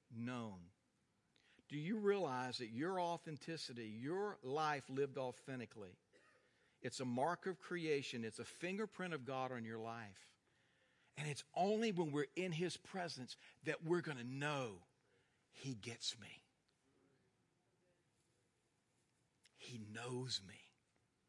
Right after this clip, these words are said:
You know why? Because He made me. He really, I don't even have to explain it. I don't have to try to put words with, He gets it.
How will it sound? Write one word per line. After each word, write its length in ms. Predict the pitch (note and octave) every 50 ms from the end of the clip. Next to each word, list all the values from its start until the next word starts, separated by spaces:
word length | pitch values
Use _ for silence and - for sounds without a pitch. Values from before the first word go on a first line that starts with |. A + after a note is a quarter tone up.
| _ _ _ _ _ _ _ -
You 120 | A#2+ B2+
know 100 | A#2+ A#2+
why? 500 | A2 A2 A#2 A#2+ B2 C3+ D3 E3+ F3+ D#3+ - - _ _ _ _ - _ _ _ _ - -
Because 460 | - - - - - - A2 F#2+ F2+ -
He 180 | - G#2+ G#2+ F2+ F#2+ G#2
made 280 | G#2+ - - - C#3 A#2 A#2+ A#2
me. 200 | - - - - _ _ _ _ _ _ _ _ _ _ _ _ _ _ - - _ _ - _ _ _ - - - _ - _ _ _
He 180 | - - - F3 D3+ D3 D#3
really, 300 | G3+ A3+ A3 G#3+ F#3+ - - - - -
I 140 | - - C4
don't 220 | C4+ C4 B3+ B3+
even 200 | B3 A#3+ A#3+ A3+
have 320 | F#3 - B3 C4 B3+ -
to 160 | - - - A3
explain 720 | G#3 - - - - - - - C#4+ D#4+ C#4+ C#4 A#3+ G3
it. 80 | - - - - - _ _ _ _ _ _ _ _ _ _ _ _ _ _ _ _ _ _ _ _ -
I 120 | E4 F4
don't 180 | E4 D4+ C4 -
have 260 | - D4 D#4+ E4 -
to 100 | - G#4
try 300 | - - - D4+ D#4 D#4
to 80 | D4 C4
put 260 | - E4 D#4 C#4 C4
words 380 | C4+ D4+ D#4+ E4 E4+ D#4 - C#4+
with, 140 | E4+ D4+ - - - - A4 A4+ C5+ C5
He 60 | D4+
gets 460 | B3+ C4 E4 G4+ G4+ G4 - - -
it. 240 | G4+ F#4+ F4+ D4+ -